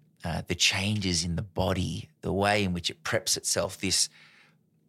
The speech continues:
knowledge within our biology or within mim-, women's biology to start to move and shift to get ready to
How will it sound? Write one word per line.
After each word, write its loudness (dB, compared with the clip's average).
knowledge 2
within 0
our 2
biology 2
or 0
within -4
mim-, 2
women's 0
biology -2
to -6
start -4
to 0
move 0
and 0
shift 2
to -4
get 2
ready 0
to -6